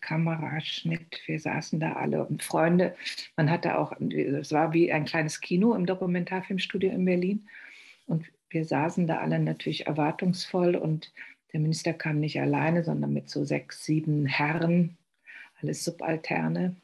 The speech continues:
ältere Herren, die in der ersten Reihe Platz nahmen und ihre Hefte zückten und ihre, äh, Bleistifte und Schreibübungen fleißig mitgeschrieben haben, während der Film gezeigt wurde.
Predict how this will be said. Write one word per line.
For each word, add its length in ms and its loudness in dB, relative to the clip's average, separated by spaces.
ältere 360 0
Herren, 580 0
die 60 -8
in 100 -2
der 120 -2
ersten 280 -4
Reihe 300 0
Platz 400 -6
nahmen 340 2
und 220 0
ihre 260 -4
Hefte 380 -6
zückten 460 -2
und 200 -2
ihre, 180 -12
äh, 520 -8
Bleistifte 680 -4
und 180 -4
Schreibübungen 720 -4
fleißig 480 0
mitgeschrieben 720 -2
haben, 380 -2
während 280 4
der 100 0
Film 540 2
gezeigt 580 -4
wurde. 420 -2